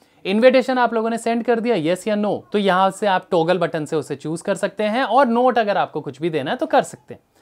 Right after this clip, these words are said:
तो अगर आपको ये टेम्पलेट यूज़ करना है, use this template। और ये टेम्पलेट आ गया है, गेस्ट का नेम मैं दे देता हूँ सोहन।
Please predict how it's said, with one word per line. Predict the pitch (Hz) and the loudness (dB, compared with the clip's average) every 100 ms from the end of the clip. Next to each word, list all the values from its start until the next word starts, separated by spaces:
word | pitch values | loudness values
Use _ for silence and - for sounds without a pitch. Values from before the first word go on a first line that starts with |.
| _ _ | _ _
तो | 190 | 2
अगर | 165 202 | 4 4
आपको | 190 220 | 4 2
ये | 196 262 | 0 4
टेम्पलेट | 285 262 269 | 4 4 2
यूज़ | 254 254 | 2 0
करना | 247 240 | 0 0
है, | 226 | 0
use | 170 160 | 0 0
this | 165 175 - | 0 -4 -2
template। | 208 208 - 233 233 226 _ _ _ _ - | -2 -2 0 2 2 0 _ _ _ _ -2
और | 147 | 0
ये | 151 | 0
टेम्पलेट | 151 156 147 196 208 | -2 -4 -2 0 2
आ | 196 | 2
गया | 185 202 | 4 2
है, | 196 202 | 2 0
गेस्ट | 165 151 - | 0 -2 -2
का | 156 | -4
नेम | 143 160 | -2 -2
मैं | 160 156 | -2 -2
दे | 156 | -2
देता | 147 147 | -2 -2
हूँ | 147 | -4
सोहन। | 139 - 202 233 240 247 247 | -6 0 4 4 4 4 2